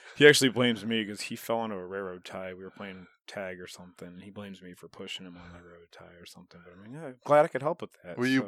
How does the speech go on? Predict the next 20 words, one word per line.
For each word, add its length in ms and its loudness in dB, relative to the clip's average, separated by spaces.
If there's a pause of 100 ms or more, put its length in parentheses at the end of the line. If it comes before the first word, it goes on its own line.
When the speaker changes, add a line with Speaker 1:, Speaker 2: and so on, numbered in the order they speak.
Speaker 2:
were 80 0
you 60 4
Speaker 1:
you 60 0
know. 40 -8
Speaker 2:
bullying 340 4
your 120 0
little 180 0
brother? 320 2
Is 80 -2
that 80 0
what 80 -10
was 120 -8
happening? 340 -8 (160)
Speaker 1:
Yeah, 240 2
but 100 -8
the 80 -10
thing 240 4
is, 160 6
is, 160 -2 (200)
see, 200 8